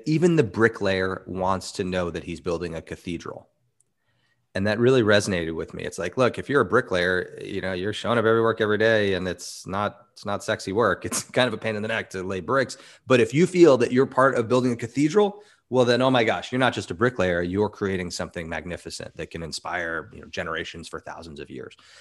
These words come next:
And it's, it's that way with companies too. You know, if you're a software developer typing code, if you're a customer service representative dealing with credit card cancellation issues, if you're a,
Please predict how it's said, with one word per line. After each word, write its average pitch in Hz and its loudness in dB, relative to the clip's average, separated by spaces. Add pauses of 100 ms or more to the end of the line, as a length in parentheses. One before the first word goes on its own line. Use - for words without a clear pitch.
(500)
And 127 0
it's, - -4 (120)
it's 131 -4
that 147 2
way 160 0
with 151 -4
companies 160 -4
too. - -4
You 101 -6
know, 117 -2
if 110 -10
you're 110 0
a 113 2
software 117 0
developer 113 2
typing 113 -2
code, 101 0
if - -10
you're 92 -4
a 90 -4 (260)
customer 110 -4
service 127 0
representative 95 0
dealing 98 -6
with 101 -6 (140)
credit 135 0
card 95 0 (240)
cancellation 98 -4
issues, 78 -8
if - -10
you're 95 0 (400)
a, 90 -2